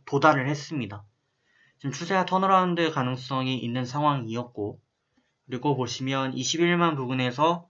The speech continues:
매수 가능하다라는 말씀드렸습니다. 다중 바닥을 형성하고 있는 구간이기 때문에,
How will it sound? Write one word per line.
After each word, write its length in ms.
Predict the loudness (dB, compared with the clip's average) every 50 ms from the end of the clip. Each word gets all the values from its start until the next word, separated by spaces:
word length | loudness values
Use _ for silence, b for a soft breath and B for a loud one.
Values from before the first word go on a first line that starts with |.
| _ _ _ _ _ _ _ _ _
매수 240 | -6 -4 -4 -4 -4
가능하다라는 800 | -4 -4 -4 -4 -2 -2 -4 -2 0 2 2 2 2 0 -2 -4 -6
말씀드렸습니다. 760 | -8 -8 -8 -10 -10 -10 -10 -10 -10 -14 -14 -14 -14 -16 b b b b b b
다중 320 | 0 0 2 2 2 2 4
바닥을 340 | 4 6 6 4 2 2 2
형성하고 460 | 0 0 0 2 2 2 2 0 -2
있는 420 | -4 -4 -6 -6 -6 -6 -8 -8
구간이기 480 | -12 -10 -6 -4 -4 -4 -4 -8 -10 -10
때문에, 420 | -8 -10 -8 -8 -10 -12 -14 -14